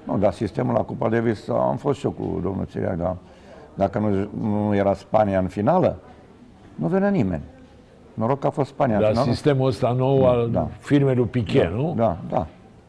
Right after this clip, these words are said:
Speaker 1: Dar înțeleg că îl mută acum, peste un an, doi, îl mută, nu știu, la
Speaker 2: Iar
Speaker 1: Tor-, la
Speaker 2: îi
Speaker 1: Torino,
Speaker 2: schimbă
Speaker 1: parcă.
Speaker 2: din nou formatul,
Speaker 1: Da, la
Speaker 2: probabil.
Speaker 1: Torino. Nu, formatul nu se mai schimbă. Dar se schimbă locul. Locația o să fie
Speaker 2: Acum,
Speaker 1: Torino.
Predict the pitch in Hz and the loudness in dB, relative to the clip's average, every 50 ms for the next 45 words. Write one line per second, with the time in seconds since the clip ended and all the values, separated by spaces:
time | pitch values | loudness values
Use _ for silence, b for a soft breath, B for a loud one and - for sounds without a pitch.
0 | - B B B B B B B B B B - - 101 120 123 127 - - - | -20 B B B B B B B B B B -10 -2 0 2 2 0 -2 -6 -8
1 | - 131 135 131 117 - 139 135 156 160 - - 147 143 147 156 139 - - 190 | -6 -2 -2 -2 -2 0 0 0 0 0 0 0 0 0 2 0 0 2 2 2
2 | 185 - - 110 110 110 107 104 - - 98 - - 82 - 117 127 110 95 85 | 2 2 -2 -2 0 0 0 0 -2 -6 -10 -8 -6 -4 -2 -2 -2 -2 -4 -2
3 | 113 117 104 - 107 127 - - 101 95 92 95 - - 101 98 98 - - 92 | -2 -4 -4 -4 -4 -6 -6 -8 -8 -8 -8 -10 -10 -12 -12 -10 -8 -6 -2 -2
4 | 95 101 101 98 107 95 92 92 95 98 95 87 - 104 120 131 101 90 143 139 | -2 0 0 0 0 -2 -2 0 0 0 0 0 0 0 2 2 2 2 0 2
5 | 127 123 127 120 123 123 127 127 120 107 80 92 92 87 85 90 82 78 110 101 | 2 2 2 2 0 0 0 0 -2 -2 -2 -2 -4 -4 -2 -4 -4 -2 -2 -2
6 | 95 - - 98 98 - - 110 107 117 107 90 82 90 95 101 117 143 156 185 | -2 0 -2 -2 0 0 2 2 2 2 2 0 0 -2 0 0 2 2 2 2
7 | 147 - 104 95 95 104 - 113 117 120 - 170 151 107 - - 95 82 80 73 | 0 0 -2 0 0 0 0 -2 -4 -4 -2 -2 -2 -2 -4 -4 -6 -6 -6 -6
8 | - B B B B B B B B B - - - 98 92 - 110 95 - - | -10 B B B B B B B B B -14 -8 -6 -6 -4 -2 -4 -4 -2 -2
9 | 127 135 131 131 131 120 127 139 131 131 - - 78 - - - - - - - | -2 0 2 2 4 4 4 4 2 2 0 -6 -8 -10 -16 -20 -20 -20 -20 -20
10 | - - 110 110 98 113 113 117 - 120 101 113 113 - 139 123 139 156 127 117 | -12 -10 -10 -4 -2 -2 -2 0 0 -4 -4 -4 -4 -2 -2 0 2 2 2 2
11 | 104 85 71 | 0 -2 -2